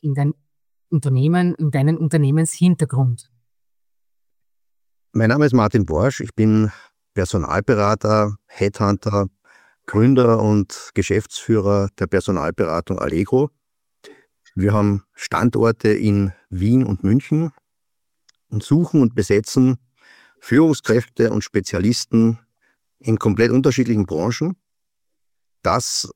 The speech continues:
Speaker 2: schwerpunktmäßig in der Dachregion, aber auch über unser Partnernetzwerk in mehr als fünfundzwanzig Länder weltweit. Unsere Kunden schätzen uns für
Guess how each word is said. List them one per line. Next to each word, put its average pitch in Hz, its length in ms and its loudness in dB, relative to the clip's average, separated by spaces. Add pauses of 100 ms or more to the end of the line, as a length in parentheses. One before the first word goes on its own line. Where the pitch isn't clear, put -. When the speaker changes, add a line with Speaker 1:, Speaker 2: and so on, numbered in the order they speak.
(140)
Speaker 2:
schwerpunktmäßig 104 1200 -2
in 104 80 0
der 87 120 0
Dachregion, 123 840 2 (680)
aber 110 320 0
auch 104 300 0
über 104 200 0
unser 101 200 -2
Partnernetzwerk 95 920 0
in 92 400 0 (280)
mehr 90 140 -2
als 95 100 -4
fünfundzwanzig 92 640 -2
Länder 82 260 -2
weltweit. 76 560 -6 (1300)
Unsere 123 300 2
Kunden 160 540 4 (340)
schätzen 120 400 0
uns 120 280 -2
für 113 540 2